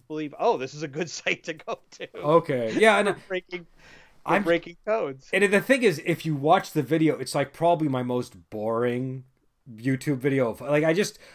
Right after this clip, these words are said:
Speaker 2: I was just surprised that people were in, so enraged by it. I figured, you know, something where I'm talking about, um,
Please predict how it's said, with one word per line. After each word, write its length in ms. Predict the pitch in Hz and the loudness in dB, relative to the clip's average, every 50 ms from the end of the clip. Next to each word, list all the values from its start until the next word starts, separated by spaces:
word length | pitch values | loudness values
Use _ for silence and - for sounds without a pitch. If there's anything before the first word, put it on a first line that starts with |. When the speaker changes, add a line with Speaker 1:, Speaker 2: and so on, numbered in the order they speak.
| - - | -16 -2
Speaker 2:
I 140 | - 160 170 | 2 6 6
was 140 | 170 170 165 | 6 6 4
just 300 | - 202 165 - - - _ _ _ _ | 2 -2 -2 -4 -8 -16 _ _ _ _
surprised 800 | - - - 156 143 - - 143 143 151 147 135 123 110 101 - | -12 -8 -6 -6 -4 -2 0 2 4 4 4 4 2 0 -4 -10
that 120 | 151 - - | -16 -12 -8
people 360 | - 123 113 - 117 110 104 | -8 -8 -6 -6 -8 -8 -6
were 280 | 104 104 98 98 95 | -8 -8 -10 -10 -12
in, 280 | - - 117 104 104 101 | -12 -12 -12 -12 -12 -12
so 240 | - - - 139 120 | -10 -4 -2 -2 -2
enraged 540 | 120 98 87 95 110 123 131 131 - - - | -2 -4 -4 -2 -2 0 -2 -2 -4 -8 -12
by 140 | - 92 90 | -14 -12 -4
it. 40 | 101 | -4
I 100 | 135 151 | -4 0
figured, 460 | - 214 208 156 156 160 147 131 - - _ _ _ _ _ _ | 2 2 2 4 2 2 2 0 -2 -8 _ _ _ _ _ _
you 80 | - 156 | 0 0
know, 180 | 151 123 113 107 | 2 0 0 -4
something 400 | - - 170 156 131 - 156 147 | -2 0 0 0 2 0 -2 0
where 140 | 143 135 | 0 0
I'm 120 | 127 127 123 | 0 0 -2
talking 440 | - 143 135 139 131 - 139 127 123 | -4 -4 -2 -2 -4 -4 -4 -4 -4
about, 400 | 110 92 127 120 120 117 113 117 | -2 0 0 2 2 2 2 2
um, 480 | 113 107 104 101 98 95 90 87 85 | 0 0 0 -2 -4 -6 -12 -16 -20